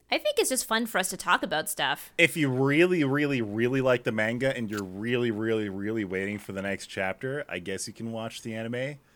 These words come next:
Speaker 2: But, I mean, temper your expectations. It's, it's okay at best.
Speaker 1: Mm. You know, you're really not selling
Speaker 2: It's,
Speaker 1: this
Speaker 2: it's
Speaker 1: to me.
Speaker 2: okay.
Speaker 1: I was really hoping for a lot
Speaker 2: No,
Speaker 1: more
Speaker 2: I'm not.
Speaker 1: after seeing memes all over the internet, but no.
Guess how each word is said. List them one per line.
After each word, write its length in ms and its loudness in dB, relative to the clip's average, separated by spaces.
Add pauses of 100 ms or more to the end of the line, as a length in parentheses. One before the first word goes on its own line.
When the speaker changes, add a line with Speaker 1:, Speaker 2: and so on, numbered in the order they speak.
(380)
Speaker 2:
But, 180 0
I 140 4
mean, 440 -6 (680)
temper 340 -2
your 160 2
expectations. 760 -8
It's, 300 -6 (720)
it's 300 -2
okay 560 0
at 300 -4
best. 400 -6
Speaker 1:
Mm. 380 -10 (1120)
You 140 -6
know, 60 0
you're 220 4
really 200 6
not 220 2
selling 300 2
Speaker 2:
It's, 20 -8
Speaker 1:
this 120 -6
Speaker 2:
it's 40 -6
Speaker 1:
to 120 -2
me. 140 -10
Speaker 2:
okay. 220 -10 (280)
Speaker 1:
I 80 -6
was 120 -4
really 180 0
hoping 420 -2
for 140 -4
a 80 0
lot 240 2
Speaker 2:
No, 80 2
Speaker 1:
more 80 8
Speaker 2:
I'm 80 2
not. 160 6
Speaker 1:
after 120 -2
seeing 340 -4
memes 280 -4
all 140 -2
over 160 -8
the 100 -8
internet, 360 -8
but 100 -16
no. 320 -10